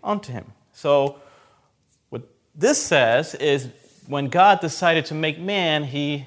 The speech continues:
goes to the earth and says, "Earth, let us make man in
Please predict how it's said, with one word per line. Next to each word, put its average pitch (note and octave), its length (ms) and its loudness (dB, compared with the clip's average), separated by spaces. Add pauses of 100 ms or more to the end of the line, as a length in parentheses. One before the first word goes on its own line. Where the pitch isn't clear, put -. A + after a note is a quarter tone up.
goes D3 240 -4
to E3 80 -4
the E3 160 -2
earth B2+ 260 2
and B2+ 100 -4
says, C3 340 -4
"Earth, F#3+ 560 4 (200)
let D3+ 320 -2
us - 560 2 (100)
make A#2 300 -8 (220)
man A2 240 -6
in G2 160 -10